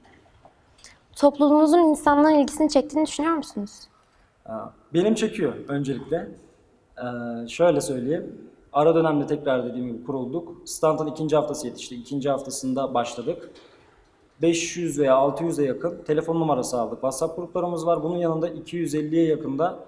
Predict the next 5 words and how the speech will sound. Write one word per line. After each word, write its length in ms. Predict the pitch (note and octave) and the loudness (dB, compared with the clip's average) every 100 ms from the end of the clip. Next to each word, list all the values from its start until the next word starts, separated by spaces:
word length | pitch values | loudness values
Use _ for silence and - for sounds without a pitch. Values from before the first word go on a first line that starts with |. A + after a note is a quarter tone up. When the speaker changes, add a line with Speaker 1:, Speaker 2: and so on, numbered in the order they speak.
| _ _ | _ _
Speaker 2:
resmi 320 | C#3 D#3+ F3+ F3+ | -4 -2 -2 -2
otomasyon 520 | E3+ E3+ E3 E3+ E3+ | 0 0 0 -2 0
kaydı 260 | E3 D#3+ | 2 4
aldık. 240 | D#3+ A#2+ - - - _ - _ | 4 2 -4 -12 -20 _ -20 _
Bu 280 | D3+ E3 | 0 0